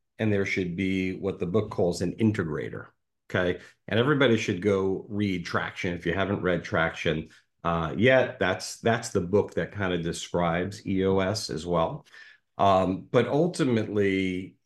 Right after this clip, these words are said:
the way I look at it, most business owners, particularly financial advisors, they're forced to play both roles, right? Because most of our listeners, it might be themselves individually, it might be themselves with maybe a staff person, or,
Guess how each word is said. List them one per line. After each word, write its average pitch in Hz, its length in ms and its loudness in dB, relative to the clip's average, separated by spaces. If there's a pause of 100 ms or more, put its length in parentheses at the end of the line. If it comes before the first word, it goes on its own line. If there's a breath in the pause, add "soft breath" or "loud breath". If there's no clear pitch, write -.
(140)
the 117 120 2
way 117 200 4
I 110 200 2
look 104 300 -2
at 90 280 -4
it, 85 240 -2 (500 loud breath)
most 139 540 6
business 110 420 0
owners, 95 460 -2
particularly 113 640 2
financial 95 480 0
advisors, 82 720 -2
they're 104 180 6
forced 107 640 2
to 95 80 2
play 92 380 2
both 85 400 0
roles, - 580 -6
right? 101 300 4
Because 92 480 0 (420 loud breath)
most 123 320 4
of 120 100 2
our 107 140 6
listeners, 92 720 0
it 87 140 -4
might 98 260 -4
be 87 340 0
themselves 87 680 0
individually, 165 680 2
it - 80 -2
might 90 200 -2
be 92 80 0
themselves 85 580 -2
with 87 120 -8
maybe 80 280 -4
a 73 60 -8
staff - 380 -2
person, 110 420 2
or, 85 220 -2